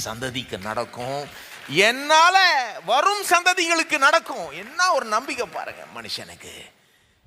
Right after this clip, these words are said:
அதை பார்த்து நாம இன்ஸ்பயர் ஆயிக்கணும். நாம தேவனை அது போல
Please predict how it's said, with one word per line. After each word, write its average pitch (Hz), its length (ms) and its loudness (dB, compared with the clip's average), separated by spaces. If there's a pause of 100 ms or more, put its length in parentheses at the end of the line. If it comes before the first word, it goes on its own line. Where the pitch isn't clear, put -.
(1400)
அதை 90 220 -12
பார்த்து 139 400 -6
நாம 110 240 -8
இன்ஸ்பயர் 110 480 -8
ஆயிக்கணும். 92 300 -14
நாம 104 280 -10
தேவனை 110 320 -8
அது 101 180 -8
போல 147 460 -10